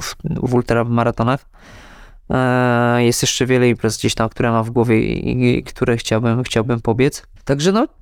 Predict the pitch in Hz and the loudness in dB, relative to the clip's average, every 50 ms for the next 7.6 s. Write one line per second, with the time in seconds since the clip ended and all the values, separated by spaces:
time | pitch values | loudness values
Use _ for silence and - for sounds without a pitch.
0 | - _ - - 214 - - 139 - - 120 120 120 135 139 147 156 151 165 156 | -16 _ -2 -2 -2 0 -2 -4 -2 0 0 0 0 0 0 0 0 0 0 0
1 | 156 156 139 139 127 113 107 - 117 127 - - - 135 123 - 151 139 120 - | 0 0 0 2 0 0 0 -2 -2 -2 -2 -2 -4 -4 0 0 0 0 0 0
2 | 120 113 113 - - - - - - 110 110 104 107 110 110 113 104 - - - | 0 0 0 0 -2 -2 -2 -2 0 0 0 2 0 0 0 -2 0 0 -2 0
3 | - - - - - - - - - 120 - - 120 113 110 110 104 107 113 117 | 0 -4 -2 -2 -4 -4 -4 -2 -2 -4 -4 -2 -2 0 0 -2 0 -2 -2 0
4 | 123 117 120 113 104 101 98 107 - - - - 110 113 113 117 117 - 120 - | 0 0 0 0 0 0 0 0 -2 -4 -2 -2 0 2 2 2 2 0 -2 -2
5 | - 117 113 131 120 123 131 127 123 135 113 101 101 85 - 113 120 - - - | -2 -2 0 0 2 2 2 2 2 2 2 2 0 0 0 -2 -2 -2 -2 -2
6 | 139 135 135 - 131 - 123 - - 131 127 127 - - 123 117 117 117 - 131 | -4 -4 -2 -2 0 0 0 0 0 0 0 0 2 0 0 0 0 -2 0 0
7 | 127 123 127 127 135 131 120 110 - - 120 123 | 0 2 2 2 2 2 0 0 -2 0 -2 -2